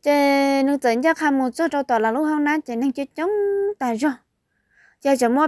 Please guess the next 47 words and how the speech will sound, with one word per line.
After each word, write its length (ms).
bé 120
lưng 160
to 220
thế 160
chơi 160
nên 160
thế 160
là 380
tí 140
lông 300
lọ. 160
Thằng 140
nó 100
mà 140
nó 140
chỉ 200
bỏ 100
hai 140
chơi 140
của 140
lớn 200
được 160
cá 180
nó 80
giờ 180
nữa 220
thì 140
cả 140
của 140
nhon 400
thằng 160
nó 160
chơi. 220
Nó 120
tí 80
lông 220
lọ 140
mùng 220
lọ 180
chơi 140
của 140
cô 200
tí 160
lông 220
lọ 140
được 220
cá 180